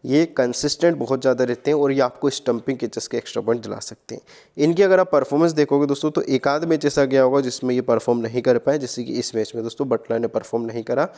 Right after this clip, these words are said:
बाकी सारे के सारे मैचेस में परफॉर्मेंस इनकी आई है। कॉनवे की बात करूँ तो दोस्तों ये भी अभी देखोगे तो रिसेंटली लगभग चार मैचों में से तीन मैचों में परफॉर्म कर चुके हैं, बस एक मैच में फ्लॉप गए। But इनके पास एडवांटेज ये भी रहता है कि विकेट कीपिंग दोनों कर रहे हैं,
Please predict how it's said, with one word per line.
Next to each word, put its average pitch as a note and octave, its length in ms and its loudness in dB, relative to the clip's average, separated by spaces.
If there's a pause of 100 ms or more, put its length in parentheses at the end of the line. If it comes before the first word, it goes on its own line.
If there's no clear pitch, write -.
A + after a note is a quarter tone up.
(300)
बाकी B2+ 340 0
सारे B2 380 2
के C#3 80 -2
सारे A#2+ 220 0
मैचेस A2 300 -4
में A#2+ 140 -6
परफॉर्मेंस A2 420 -6
इनकी A2 180 -10
आई G2 180 -12
है। - 120 -16 (380)
कॉनवे E3 360 4
की F3+ 120 4
बात D#3 180 4
करूँ D3+ 180 0
तो D#3 120 0
दोस्तों D3 280 0
ये C3 240 2
भी E3 180 0
अभी C#3+ 200 0
देखोगे C3 400 0
तो C#3+ 120 -2
रिसेंटली B2 560 -4 (180)
लगभग A#2+ 560 0
चार B2 280 0
मैचों C3+ 280 -2
में C3+ 180 -2 (300)
से D#3+ 120 -2
तीन F3+ 340 2
मैचों D#3+ 220 4
में D3 100 4
परफॉर्म A#2+ 340 0
कर A2+ 160 -6
चुके - 280 -10
हैं, A2 60 -4
बस C#3 120 -6
एक D#3+ 200 2
मैच D3 200 0
में A#2+ 60 -6
फ्लॉप A2 340 -8
गए। G#2+ 100 -12 (120)
But D3 120 0
इनके F3 200 2
पास G3 160 2
एडवांटेज D3 520 2
ये B2+ 100 2
भी D#3 100 2
रहता C#3 280 2
है D#3+ 80 0
कि F3+ 120 -4
विकेट C3+ 320 -4
कीपिंग C3+ 280 -6
दोनों B2 220 0
कर B2 160 -2
रहे B2 140 2
हैं, G3+ 80 -2